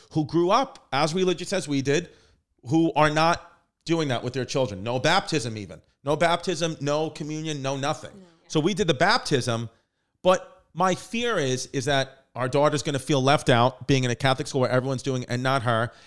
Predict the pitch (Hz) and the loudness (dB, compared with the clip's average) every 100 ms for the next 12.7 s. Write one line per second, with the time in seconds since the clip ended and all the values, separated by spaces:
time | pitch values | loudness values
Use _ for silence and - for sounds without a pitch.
0 | - 143 156 151 165 135 175 196 311 294 | -4 -2 -2 -2 -2 0 2 2 2 4
1 | 254 294 285 262 277 311 214 220 226 247 | 4 4 2 0 0 0 0 -2 -2 0
2 | 262 254 269 269 233 226 240 240 226 208 | -2 -2 -4 -4 -4 -6 -6 -8 -6 -4
3 | 196 196 160 170 190 180 180 160 151 151 | -4 0 2 2 0 -2 0 0 0 -2
4 | 160 156 - 127 113 113 - 123 123 143 | -2 -4 -2 0 0 -2 -4 0 2 2
5 | - 120 120 113 117 127 127 131 127 160 | 2 0 -2 -2 0 0 0 0 0 4
6 | 247 320 - 277 240 240 220 226 226 247 | 6 6 4 2 4 0 0 0 0 2
7 | 262 - 208 196 202 202 202 226 - - | 0 0 -2 -2 -2 0 0 -2 -4 -2
8 | 320 - 254 269 269 226 - 220 202 240 | -2 -2 -4 -2 0 0 4 4 4 -2
9 | - 240 - 240 226 214 175 165 156 160 | -8 -14 0 2 2 0 -6 -8 -12 -16
10 | - _ _ _ _ _ - - - 262 | -20 _ _ _ _ _ -20 -10 -2 0
11 | 254 240 226 220 220 214 226 214 202 202 | 2 6 8 8 6 4 2 2 0 -2
12 | 202 196 185 180 98 64 | -4 -8 -6 -8 -8 -12